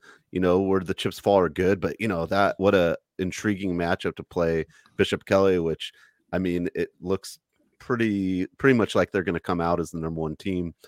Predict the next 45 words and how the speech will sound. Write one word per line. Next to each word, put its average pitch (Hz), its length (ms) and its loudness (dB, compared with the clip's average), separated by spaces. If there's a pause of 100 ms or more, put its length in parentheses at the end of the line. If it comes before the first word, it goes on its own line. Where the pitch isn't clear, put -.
(260)
in 85 120 -4
four 85 260 0
A 80 100 2
there, 87 220 2
but 71 280 -6
to 78 100 -10
see 95 180 -6
where 87 100 -2
you 80 120 -2
measure 82 360 -2
up 85 160 -2
against 78 400 -8
the, 73 260 -4 (460)
you 78 120 -8
know, 76 220 -4
Ada 80 200 0
County 82 680 -2 (120)
four 78 260 -4
A 78 140 0
teams, 80 380 -6
that 82 180 0
will 80 100 -4
be, 76 340 -6 (300)
that'll 80 160 -2
be 76 140 -6
really 85 360 0
interesting, 76 480 -8
I - 40 -8
think, - 200 -10
for 73 100 -10
Hillcrest. 78 440 -6 (260)
And 87 100 -2
again, 120 260 6
maybe 101 200 4
just 104 180 -4
one 113 120 4
of 101 60 0
those 95 180 2
wins, 110 480 2 (280)
like, - 220 -6
"Oh, 110 120 6
we 95 140 2
can 101 140 0
beat 95 240 -6
them. 101 420 2